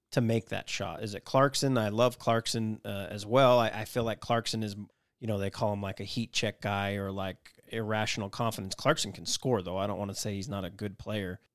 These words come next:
but Donovan is the guy, right? And, and, and again, I think at times we're kind of too hard on s-, on players, especially, I mean, he's twenty-five years old. I think these next three to four years, he's, he's gonna grow even more. He's, he's grown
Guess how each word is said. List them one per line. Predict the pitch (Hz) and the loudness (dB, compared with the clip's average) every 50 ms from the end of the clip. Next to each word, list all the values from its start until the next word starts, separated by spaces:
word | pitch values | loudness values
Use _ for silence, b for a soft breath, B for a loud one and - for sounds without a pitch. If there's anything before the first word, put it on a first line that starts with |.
| _ - | _ 0
but | 127 139 123 113 - - _ _ _ 123 | 4 6 6 6 4 -2 _ _ _ 2
Donovan | 135 135 151 151 147 123 127 120 113 117 _ _ _ _ _ _ | 6 6 8 8 8 6 6 4 4 0 _ _ _ _ _ _
is | 160 160 156 143 123 | 6 6 6 6 4
the | 107 110 120 | 2 -2 -2
guy, | 101 104 117 117 120 107 95 85 82 85 113 - _ _ _ _ _ _ _ | 0 2 2 4 4 2 2 -2 -6 -8 -10 -14 _ _ _ _ _ _ _
right? | - 113 107 107 110 - - | -4 0 2 2 0 2 2
And, | 139 127 117 - | 0 0 2 4
and, | 147 143 147 143 123 - | 4 4 4 4 2 2
and | - 151 139 | 2 2 2
again, | 131 117 113 165 190 160 120 | 4 4 4 6 6 6 6
I | 107 113 | 4 2
think | - - 175 165 160 - - _ _ _ _ _ | 4 4 2 2 2 -4 -18 _ _ _ _ _
at | - 135 107 - | 0 0 0 0
times | - - 190 208 208 190 160 143 143 135 135 - - _ _ _ _ | 0 2 4 4 6 6 6 4 4 2 0 -2 -6 _ _ _ _
we're | 131 127 110 | 2 2 2
kind | - - - 160 156 131 | 4 4 6 6 6 6
of | 120 101 | 4 2
too | - - - - - 156 151 143 | 0 -2 -2 2 4 4 4 4
hard | 120 - 131 123 131 135 127 | 4 6 8 8 8 8 6
on | 120 113 110 107 107 104 | 6 4 2 0 -2 -4
s-, | 98 - - - - - - | -6 -6 -6 -6 -8 -8 -6
on | - 113 107 104 | -6 -6 -6 -6
players, | 98 - - 135 127 127 131 135 120 113 | -8 0 2 4 6 6 6 4 2 0
especially, | 107 - - 135 131 - - 117 110 104 - _ _ - | -4 0 2 2 2 2 0 0 -2 -2 -4 _ _ -6
I | |
mean, | 117 113 113 | -2 0 2
he's | 123 117 - | 0 0 0
twenty-five | - - 147 139 120 - 127 123 120 113 | 2 2 2 2 4 4 4 4 4 4
years | 117 117 110 104 | 2 0 2 2
old. | 113 107 110 120 131 135 - _ _ _ | 2 2 2 2 0 -4 -8 _ _ _
I | - 131 | -8 2
think | - 156 143 120 | 2 2 4 4
these | 120 120 107 | 2 2 4
next | 117 120 123 - - - - - _ _ _ _ - | 4 4 4 4 2 -4 -4 -6 _ _ _ _ 0
three | 127 123 127 135 | 4 6 8 8
to | 131 117 | 8 6
four | - - 131 120 113 | 2 4 4 4 6
years, | 110 110 107 113 127 143 147 143 - - | 6 4 4 4 4 4 2 0 0 -2
he's, | - - - 120 113 104 101 - - - _ | -2 0 0 0 2 2 0 -4 -4 -10 _
he's | _ - 127 120 107 | _ -2 -2 -2 2
gonna | - 135 117 107 | 2 2 2 2
grow | 95 - 117 113 113 117 113 | 2 4 6 6 6 6 4
even | 120 110 107 101 | 2 0 0 0
more. | 101 101 110 113 110 101 | 0 2 2 2 2 2
He's, | 101 113 104 - - _ | 0 0 0 0 -2 _
he's | 117 117 117 107 104 - | -2 0 0 0 0 -4
grown | - - 127 123 123 120 | -2 0 2 4 4 2